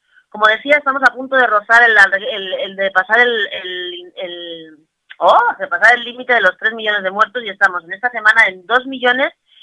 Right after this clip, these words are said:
novecientos ochenta y cuatro mil seiscientos veintiséis, mm, casos de muertes confirmadas por covid, de las cuales en España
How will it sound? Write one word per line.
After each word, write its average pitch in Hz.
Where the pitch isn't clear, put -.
novecientos 254
ochenta 247
y 202
cuatro 190
mil 285
seiscientos 247
veintiséis, 202
mm, 165
casos 202
de 180
muertes 196
confirmadas 185
por 170
covid, 262
de 196
las 170
cuales 214
en 202
España 220